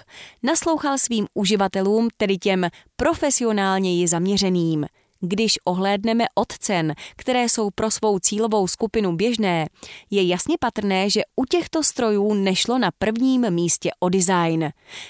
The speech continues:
Ne, že by nevypadaly hezky, ale své kouzlo mají především v tom, co dokáží zvládnout. Apple tak přiznal, že závislost pouze na portech U S B C prostě není správný krok. A nějaký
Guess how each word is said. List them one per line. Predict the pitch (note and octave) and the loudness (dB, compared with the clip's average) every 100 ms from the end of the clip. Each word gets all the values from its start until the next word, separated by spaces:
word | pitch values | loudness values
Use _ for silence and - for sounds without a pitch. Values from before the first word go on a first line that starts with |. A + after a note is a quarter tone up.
| - | -6
Ne, | G3+ G#3 | -2 0
že | G3 G3 | 2 0
by | G3 | 0
nevypadaly | F#3 E3+ F#3 F#3 F3+ F3+ | 0 0 -2 -2 0 0
hezky, | G3+ - - E3 D3+ _ _ | 2 0 0 -4 -4 _ _
ale | G3+ F#3+ | 2 2
své | E3+ - C4 | 2 2 0
kouzlo | - D#4 D4 C#4 | 2 0 2 0
mají | A#3+ F#3 | 0 -2
především | D#3+ - C4+ C#4+ - D#3+ | -2 -2 -2 -2 -4 -4
v | - | -4
tom, | - C4 C4+ - _ | 0 0 0 -4 _
co | - F#4 | -2 0
dokáží | C#4+ G3+ F3+ D#3 D#3+ | 0 0 -2 -2 -2
zvládnout. | D#3 E3 F3+ F3+ F3+ E3+ D#3+ D#3+ - - _ - - - - - | -2 0 0 0 0 0 0 -4 -8 -20 _ -18 -16 -18 -6 -4
Apple | G#3+ D4+ | -2 -2
tak | - E4 - | -2 -4 -4
přiznal, | - A3+ F#3+ F3 D#3+ E3+ - _ - | -4 0 0 2 0 -2 -6 _ -4
že | F3+ F#3+ | 0 2
závislost | F#3 G#3 C#4+ C#4+ G#3+ F3 - | 2 2 2 0 0 -2 -4
pouze | - D4+ C4+ A#3 | -2 -2 0 0
na | F3+ | -2
portech | - B3 C4 G#3 F#3+ - | -2 -4 -2 -4 -4 -4
U | B3 - | -2 0
S | A#3 | -2
B | G3 F3+ E3+ | 0 0 0
C | - A3+ A3 - | 0 0 0 -2
prostě | D#4 E4+ - G3 | -2 -2 0 0
není | E3 G#3 C4 B3 | 2 2 2 2
správný | - G3+ F#3 F3 F3 | 0 -2 0 0 -2
krok. | - G3 F#3 - - - - - _ A3 | 0 0 -2 -4 -16 -20 -20 -20 _ 0
A | G#3 | 2
nějaký | G#3 C4+ D#4 - A3+ F#3+ | 2 0 -2 -2 -2 -2